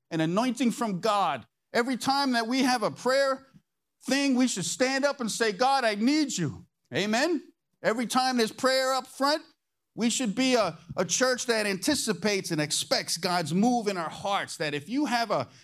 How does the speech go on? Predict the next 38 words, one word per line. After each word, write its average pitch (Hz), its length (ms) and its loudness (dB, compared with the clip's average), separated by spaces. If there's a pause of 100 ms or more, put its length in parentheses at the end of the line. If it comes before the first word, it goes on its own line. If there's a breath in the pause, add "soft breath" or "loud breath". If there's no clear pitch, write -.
(140 loud breath)
an 151 300 0
ailment 254 480 2
or 180 140 2
a 160 60 -2
situation 226 840 -2
in 214 180 0
your 226 220 0
life, 151 420 -6
that 131 160 -4
when 143 160 0
you 156 120 -2
give 160 240 -4
it 175 80 -2
over 185 200 -2
to 190 140 -6
God, 120 380 -4 (1080)
the - 20 -10
Bible 131 220 -4
says, 131 540 -6
Jesus 120 320 -6
said 95 240 -10
it, 98 120 -12
"Ask, 120 380 -12 (720)
and 80 100 -18
it 90 60 -18
shall 104 300 -8
be 104 100 -10
given 98 320 -10
unto 98 260 -16
you." 76 140 -16 (140)
Amen? 165 400 -12 (1120)
You 98 160 -14
ask 117 240 -10
in 104 100 -8
my 104 160 -10
name. 98 340 -14 (1160)
Oh, 160 320 0
man. 135 320 -2